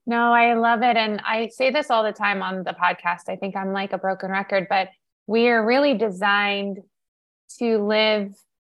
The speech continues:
with nature. Like, we're designed to interact with nature. We're designed to constantly, uh, like, have this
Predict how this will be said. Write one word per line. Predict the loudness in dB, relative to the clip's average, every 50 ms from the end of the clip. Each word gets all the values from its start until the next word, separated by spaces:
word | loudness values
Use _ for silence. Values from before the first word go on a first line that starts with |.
| _ _ _ _ _ _ _ _ _ _ _ _ _ _ _ -8
with | -2 2 4 4 4 4 2
nature. | 0 0 2 2 0 0 -2 -4 -4 -2 0 0
Like, | 0 -2 -2 -2
we're | 0 0 2
designed | 2 2 0 2 2 2 2 2 0
to | -2 -6 -8
interact | -6 -4 -2 0 2 0 0 0 -2 -4
with | -4 -4 -4
nature. | -4 -4 -4 -6 -6 -6 -4
We're | -4 -4 -4
designed | -4 -6 -4 -2 -2 -2 -2 -2 -2 -4 -4 -6
to | -4 -2 -2 0 0 0 0 0 -2 -4 -6 -10 _ -18
constantly, | -18 -10 -4 -2 -2 -2 -2 -4 -4 -4 -4 -4 -4 -4 -2 -2 -2 0 0 -2 -2 -4 -8 _ _ _ _ _ _ _ _ _ -16
uh, | -12 -10 -8 -8 -8 -6 -6
like, | -6 -6 -6 -4
have | 0 4 6 6 6 4 2
this | 0 0 0 -2 -6 -14 -18 -20